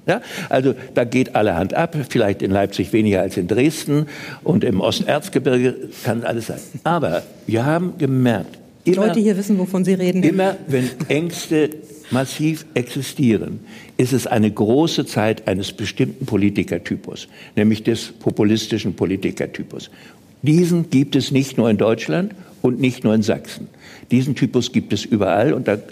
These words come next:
Speaker 1: werde ich gleich drauf kommen. Aber wenn ich gesehen habe, welche Leute sich auf die Straße bewegen, äh, äh,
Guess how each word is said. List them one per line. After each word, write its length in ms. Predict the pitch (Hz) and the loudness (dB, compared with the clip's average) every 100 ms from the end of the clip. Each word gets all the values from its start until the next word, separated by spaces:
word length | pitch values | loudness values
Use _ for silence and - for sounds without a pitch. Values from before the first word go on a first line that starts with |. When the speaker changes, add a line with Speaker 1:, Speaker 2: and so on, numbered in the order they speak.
| - | -2
Speaker 1:
werde 200 | 110 104 | -2 0
ich 80 | |
gleich 260 | - 107 107 | 0 0 0
drauf 260 | - 107 - | -2 -4 -2
kommen. 300 | 85 78 76 - - - - - - | -4 -4 -10 -16 -18 -16 -16 -14 -2
Aber 340 | 120 117 120 | 2 2 2
wenn 160 | 135 165 | 0 0
ich 160 | 160 | 0
gesehen 480 | - 143 110 98 82 | 0 2 4 2 2
habe, 340 | 82 76 - - - - - | -2 -4 -6 -12 -16 -16 -2
welche 340 | 113 117 120 | 0 2 2
Leute 360 | 107 110 113 110 | 4 4 2 -2
sich 220 | 104 107 | -4 -4
auf 120 | 101 | -4
die 100 | - | -4
Straße 440 | 104 104 110 110 101 | -2 2 2 2 0
bewegen, 600 | 101 95 95 95 95 92 | 2 4 4 4 2 0
äh, 240 | 98 90 - - - - - | 2 2 0 -10 -16 -10 -2
äh, 300 | 101 87 | 0 0